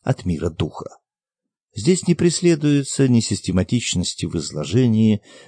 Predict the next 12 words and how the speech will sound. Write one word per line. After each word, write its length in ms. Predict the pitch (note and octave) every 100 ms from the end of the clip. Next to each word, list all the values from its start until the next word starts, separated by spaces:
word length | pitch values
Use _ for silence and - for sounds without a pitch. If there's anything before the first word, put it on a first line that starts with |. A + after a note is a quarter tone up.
| -
ни 100 | F#3+
какой-либо 580 | G#3 - G3+ F3 E3 D#3+
полноты, 800 | D#3+ D3 C#3 B2 G#2 E2+ - _ _ _ -
но 80 | F#2+
лишь 220 | F#2+ F#2
дана 280 | E2 F#2+ G2+
попытка 760 | F2 E2 D3 C#3+ - G2+ D#2+ - - -
вольного 640 | - A#2 G3 F#3 F3+ E3+ E3
описания 680 | D3+ C3+ - C3 C3 C3
некоторых 800 | B2 A2 A2 A2+ - A#2 A#2 -
духовных 720 | F2+ G2 - F2 D#2+ E2 E2 -
переживаний. 840 | G2 F2 D#2 D2 C2+ - G1+